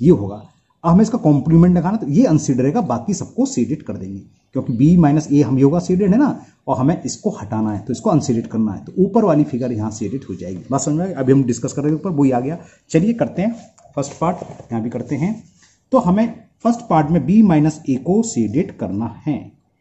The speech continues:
बी माइनस ए कॉम्प्लीमेंट, complement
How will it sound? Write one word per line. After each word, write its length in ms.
बी 220
माइनस 380
ए 120
कॉम्प्लीमेंट, 640
complement 540